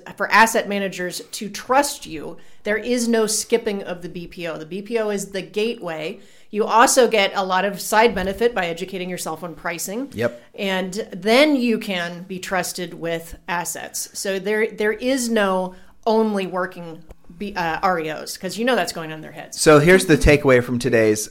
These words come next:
Speaker 2: um, our, our podcast today, and please, please be very clear about this. Distressed real estate isn't just some teardown, okay? That's what a lot of you think. There can be financially distressed real estate, which is in fantastic condition,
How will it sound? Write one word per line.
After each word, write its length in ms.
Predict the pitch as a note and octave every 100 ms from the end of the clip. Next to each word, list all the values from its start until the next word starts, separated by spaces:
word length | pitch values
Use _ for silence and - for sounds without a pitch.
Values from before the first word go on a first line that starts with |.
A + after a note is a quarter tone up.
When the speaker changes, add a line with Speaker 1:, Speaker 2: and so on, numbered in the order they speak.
| -
Speaker 2:
um, 380 | A#2 G#2+ G2+ - - _ - - - -
our, 240 | G#2+ -
our 120 | A2
podcast 440 | C3 A2 G#2 E2+ -
today, 320 | E2 E2 A#2+
and 100 | -
please, 340 | D#3+ D3+ C3+ -
please 180 | - D#3
be 120 | C3+
very 180 | A#2+ A2+
clear 220 | - A2
about 260 | G2+ F2+ -
this. 240 | E2 - - - - - -
Distressed 600 | F3 - - E3 F3+ -
real 180 | D#3 D3+
estate 300 | D3 C#3+ B2
isn't 340 | C#3 C3+ C3+ A2+
just 300 | B2+ A#2+ -
some 200 | B2 A2+
teardown, 600 | - A2+ G#2 E2 - -
okay? 240 | A#2+ A#2
That's 260 | C3 C3+ D#3
what 80 |
a 60 | C3+
lot 160 | C3 B2+
of 100 | A#2
you 80 |
think. 380 | - A#2+ G#2 - - - -
There 120 | C#3+
can 120 | D3+
be 80 | D3
financially 600 | C3+ D3+ D3 E3 F3+ E3
distressed 500 | C3 B2 C3+ A#2+ A#2+
real 160 | A#2+ A2+
estate, 460 | A2 G#2+ G2+ G#2+ - -
which 200 | - D3+
is 100 | D3+
in 140 | D3+ C3+
fantastic 840 | - F3 F#3 F3+ E3 D#3+ D#3+ C#3+
condition, 640 | D3+ A#2+ A#2 - A2+ A#2+